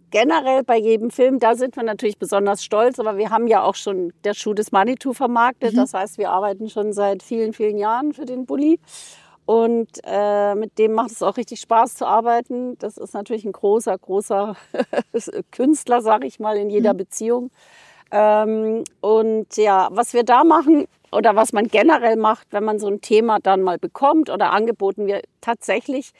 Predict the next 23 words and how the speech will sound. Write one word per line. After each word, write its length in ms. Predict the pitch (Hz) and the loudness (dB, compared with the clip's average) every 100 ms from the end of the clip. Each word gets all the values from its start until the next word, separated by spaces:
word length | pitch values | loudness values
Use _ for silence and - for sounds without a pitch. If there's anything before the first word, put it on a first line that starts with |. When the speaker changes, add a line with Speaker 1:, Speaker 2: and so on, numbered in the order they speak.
| _ _ _ _ - | _ _ _ _ -2
Speaker 1:
wir 120 | 214 | 2
machen 220 | 220 240 | 2 2
eine 120 | 254 | -2
Strategie. 600 | - - 339 185 156 143 _ _ _ _ - | -2 -8 -6 -8 -8 -10 _ _ _ _ -6
Du 80 | 196 | -4
musst 380 | 226 277 - 190 | -4 -6 -8 -4
wirklich 360 | 226 240 247 | -4 -4 -8
den 180 | - 196 | -6 -6
Inhalt, 480 | - 262 269 262 247 | 2 2 4 0 0
also 160 | 190 185 | -4 -6
in 100 | 196 | 0
so 120 | 233 | 2
einem 100 | 226 | 2
Fall 200 | 220 180 | 2 0
lesen 300 | 180 196 214 190 | 2 0 0 -2
wir 80 | |
natürlich 280 | 180 165 185 | -2 -2 -6
das 200 | - - | -8 -10
Drehbuch, 520 | - 240 240 254 247 _ _ _ _ _ _ - | 0 0 0 -6 -6 _ _ _ _ _ _ -2
ähm, 680 | 202 202 196 190 190 190 202 - | 2 4 4 4 2 0 -4 -4
genauso 340 | 190 180 180 185 | -2 0 -2 -4
wie 80 | 175 | -8
bei, 380 | 156 156 147 | -6 -6 -8